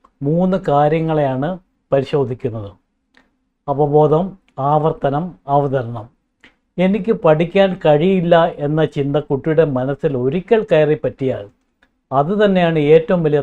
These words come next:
തടസ്സം. അതിനാൽ ആദ്യം മാറേണ്ടത് പാഠമല്ല, മനോഭാവമാണ്. പല കുട്ടികളും ചെയ്യുന്ന ഒരു സാധാരണ തെറ്റുണ്ട്.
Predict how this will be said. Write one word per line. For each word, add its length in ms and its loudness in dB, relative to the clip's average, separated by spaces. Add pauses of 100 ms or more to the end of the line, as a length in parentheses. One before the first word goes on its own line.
(100)
തടസ്സം. 360 -6 (680)
അതിനാൽ 360 -2 (220)
ആദ്യം 500 0
മാറേണ്ടത് 600 -2 (720)
പാഠമല്ല, 640 2 (240)
മനോഭാവമാണ്. 920 -4 (880)
പല 200 8
കുട്ടികളും 500 2
ചെയ്യുന്ന 420 0
ഒരു 320 -2
സാധാരണ 640 0
തെറ്റുണ്ട്. 680 -6